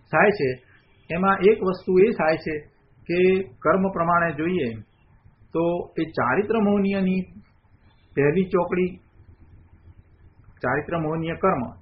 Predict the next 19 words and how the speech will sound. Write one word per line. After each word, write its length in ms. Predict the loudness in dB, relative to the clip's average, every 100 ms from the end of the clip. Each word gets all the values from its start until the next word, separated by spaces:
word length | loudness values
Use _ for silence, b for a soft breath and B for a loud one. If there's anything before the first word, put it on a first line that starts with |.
| -20 -20 -20 _ -20
એટલે 220 | -8 -8
કષાયની 1800 | -6 -2 4 4 2 -8 -20 -20 -20 -20 -20 -20 -20 -20 -14 -6 -6 -6 0
પહેલી 280 | 0 0 -2
ચોકડી 340 | -2 -2 -4
અનંતાનુબંધીની 880 | -4 -4 0 0 0 -4 -4 -6 -6
છે 280 | -2 -2 0
એ 200 | 2 4
જાય 280 | 4 2 2
છે. 400 | -2 -8 -10 -10
એટલે 200 | -10 -4
હવે 160 | -4 -4
અનંત 380 | -6 -6 -4 -6
અનુબંધ 420 | -8 -6 -6 -4
થાય 260 | -4 -2 0
એવા 280 | 2 0 0
એને 140 | -6
કર્મ 300 | -6 -6 -4
બંધાતા 560 | -4 -2 -2 0 -4 -6
નથી. 280 | -10 -18